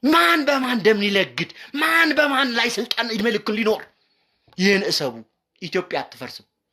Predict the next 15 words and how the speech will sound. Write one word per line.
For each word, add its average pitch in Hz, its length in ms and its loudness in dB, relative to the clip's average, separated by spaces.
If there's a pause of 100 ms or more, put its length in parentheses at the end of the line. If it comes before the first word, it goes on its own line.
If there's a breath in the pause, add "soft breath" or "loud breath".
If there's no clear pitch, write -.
(360)
ኢትዮጵያ 202 360 0
በቁርአንም 247 640 0
በመጽሐፍ 277 540 0
ቅዱስም 311 480 -2 (680 soft breath)
ስንት - 420 0
ጊዜ 208 200 -2
የተጠራች 180 520 -2
ሀገር 147 280 -4
ነች። 135 200 -4
በእነዚህ 180 400 0
ባንዳዎች 196 460 2
ጥቂት 247 260 -8
ሰዎች 196 360 -8
አትፈርስም። - 640 -6 (600)
በተስፋ 240 400 0